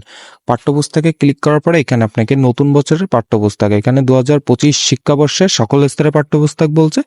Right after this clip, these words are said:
দু হাজার চব্বিশ শিক্ষাবর্ষের সকল স্তরের পাঠ্যপুস্তক বলছে। তো আপনি দু হাজার পঁচিশ শিক্ষাবর্ষের সকল স্তরের পাঠ্যপুস্তকে এখানে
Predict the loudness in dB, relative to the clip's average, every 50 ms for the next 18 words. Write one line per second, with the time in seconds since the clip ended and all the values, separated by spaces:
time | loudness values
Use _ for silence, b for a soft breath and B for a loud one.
0 | B B B B B B B B 0 2 2 2 0 0 0 0 0 0 2 0
1 | 0 0 -2 -2 0 0 0 0 0 0 -2 -2 -2 -2 0 0 2 2 0 0
2 | -2 -2 -2 -2 -2 -2 -2 -2 0 0 0 0 0 -2 -2 -2 0 0 0 0
3 | 0 0 0 0 0 0 0 -2 -2 B B B B B B B 0 0 2 2
4 | 2 0 -2 0 0 0 0 0 0 0 -2 -4 -2 0 0 0 0 0 -2 -2
5 | -4 -4 -4 -4 -4 -2 0 0 0 0 0 -2 -2 -2 -2 0 0 -2 -2 -2
6 | 0 0 0 0 0 -2 0 0 0 0 0 0 -2 -2